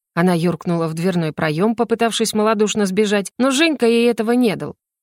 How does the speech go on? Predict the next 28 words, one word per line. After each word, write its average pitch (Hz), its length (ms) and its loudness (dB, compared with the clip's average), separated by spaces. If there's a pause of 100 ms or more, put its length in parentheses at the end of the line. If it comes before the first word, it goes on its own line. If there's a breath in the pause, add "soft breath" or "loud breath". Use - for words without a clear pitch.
(120)
В 180 80 -2
данный 180 320 2
конкретный 170 600 -2
момент 208 440 0 (100)
он 302 180 0
отчаялся 269 520 0
найти 190 300 0
объяснение 190 580 0
собственным 175 580 -2
поступкам 190 640 -4 (140)
и 269 140 2
сдался, 254 520 2
отпустив 190 580 -4
инстинкты. 175 560 -4 (320)
А 185 120 2
они 208 220 4
дернулись, 226 720 0
заставили 208 520 2
рвануться 185 640 0
вслед 214 300 0
девчонке 180 580 -2 (120)
и 220 120 0
схватить 240 440 0
ее 233 180 2
в 202 60 0
охапку, 220 480 -2
предотвращая 190 800 0
бегство. 170 460 -6